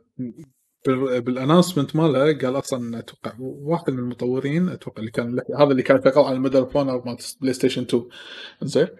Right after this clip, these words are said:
يقول الصعوبة مالتنا إن كلعبة في ار ما ي-، ما في مجال أحط لك كاتسين.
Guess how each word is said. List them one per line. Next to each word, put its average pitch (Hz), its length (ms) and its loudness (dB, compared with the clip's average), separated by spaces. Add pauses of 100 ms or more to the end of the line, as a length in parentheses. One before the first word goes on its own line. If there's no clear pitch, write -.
(380)
يقول 147 480 4
الصعوبة 170 640 6
مالتنا 151 400 4
إن 127 140 0
كلعبة 165 400 2
في 170 220 4
ار 151 280 2
ما 180 220 2
ي-، 202 60 2
ما 160 180 0
في 170 120 -6
مجال 147 280 2
أحط - 220 -6
لك 127 120 -6
كاتسين. 113 460 -8